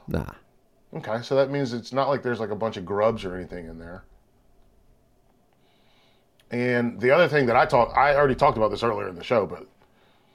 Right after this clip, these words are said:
Speaker 2: if it's, you're having, like, whether it's a bare patch or whatever, you're not gonna get spread, put, drop, put a little bit of sand in there. They, the stomas move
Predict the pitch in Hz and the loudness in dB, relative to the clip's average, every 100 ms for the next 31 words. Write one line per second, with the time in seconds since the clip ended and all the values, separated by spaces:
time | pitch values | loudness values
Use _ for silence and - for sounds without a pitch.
0 | _ _ _ _ _ _ _ _ _ 113 | _ _ _ _ _ _ _ _ _ -6
1 | 147 143 - 123 139 131 135 131 120 113 | -6 -6 -8 -2 2 4 4 2 -4 -2
2 | 123 117 107 104 120 143 143 143 139 127 | -2 -2 -2 -4 0 2 4 4 4 2
3 | 113 120 131 143 120 113 107 107 110 - | 2 2 2 0 0 -2 -4 -6 -8 -2
4 | 123 127 - 117 120 120 - 139 131 127 | 2 2 0 -4 -2 -2 -2 0 0 0
5 | 123 113 120 127 110 87 78 - - - | -2 -4 0 0 -2 -8 -12 -14 -20 -20
6 | - - - - - _ _ _ _ _ | -20 -20 -20 -20 -20 _ _ _ _ _
7 | _ _ _ _ _ - - 113 110 110 | _ _ _ _ _ -20 -4 0 2 2
8 | 107 101 98 110 - - 127 127 120 120 | -2 -6 -10 -8 -2 0 2 2 2 0
9 | 107 92 | 0 -8